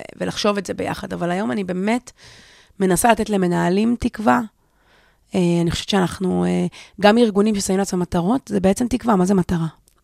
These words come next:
היא תקווה. יש לי הרבה ציפיות מהילדים שלי, גם בתקופה הזאת שהיא יותר קשה, כי זה תקווה.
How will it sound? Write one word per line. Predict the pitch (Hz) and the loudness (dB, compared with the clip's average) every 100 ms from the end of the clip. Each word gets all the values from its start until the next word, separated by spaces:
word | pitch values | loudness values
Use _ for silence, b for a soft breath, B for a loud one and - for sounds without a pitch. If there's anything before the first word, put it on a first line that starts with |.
| _ | _
היא | - | -8
תקווה. | 196 220 240 - B B B 214 | -4 0 0 -2 B B B -2
יש | - | 2
לי | 208 | 2
הרבה | 180 | 2
ציפיות | 196 208 202 180 190 | -6 -6 -2 0 4
מהילדים | 175 170 196 | 4 4 2
שלי, | 240 220 | 2 2
גם | 185 185 | 2 2
בתקופה | - 180 - 180 | 0 -2 2 2
הזאת | 185 180 | 2 0
שהיא | 190 | -2
יותר | 180 185 | 0 0
קשה, | - 170 220 240 - | 0 0 0 0 -2
כי | 175 | -2
זה | |
תקווה. | 175 170 180 | 0 0 2